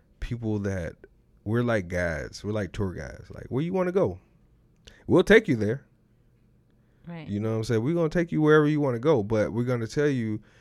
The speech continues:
Speaker 1: why you might not wanna go to this particular part of the world.
Speaker 2: Right.
Speaker 1: You know what I'm saying? But we ain't gonna let nothing happen to you. At least under our watch. Um,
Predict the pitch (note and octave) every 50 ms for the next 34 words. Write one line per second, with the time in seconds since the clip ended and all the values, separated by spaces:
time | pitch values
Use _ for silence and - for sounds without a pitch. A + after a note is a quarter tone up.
0 | _ _ _ _ _ _ _ - C#2+ E2+ F2+ G2 A2+ A#2+ B2 A#2+ A#2+ A#2+ A#2 A2+
1 | A#2 A2+ A#2 A#2 A#2 A2 A2 A2+ A2 G2+ E2+ G2 G#2 G#2 G#2 G#2 G2 F#2 F#2+ F#2
2 | F#2 E2+ F2 F#2 F#2 F#2 - - - - G2+ F#2 D#2 D2 C#2 E2 - F2+ C2+ B1+
3 | B1 A1+ A#1 A#1+ A1+ - G1+ - - - F#2+ _ _ _ _ _ _ _ _ _
4 | _ _ _ _ _ _ - E3+ E3 D#3 C3+ - _ _ - F#2+ G2+ G2 G2 F#2+
5 | F#2 F2+ F2+ - G2 F2+ F#2 F#2+ G2+ A#2+ C3 B2 A2+ G2+ G2+ G2+ F2 F2 F2+ E2
6 | E2+ G2+ G2+ G2 - - - - F2+ F#2+ A2 C3 C3 - _ _ _ _ _ _
7 | _ _ _ _ _ _ _ _ _ _ _ _ _ _ _ _ _ - F#2 F#2+
8 | A2 A#2+ - - C3+ A#2+ A2 G2+ F#2+ A2 D3 C#3+ G2+ F#2 F#2 G2+ - - - -
9 | - - _ _ _ _ _ _ _ - F#2+ F#2+ F#2+ F#2+ F#2 F2 E2 D#2+ F2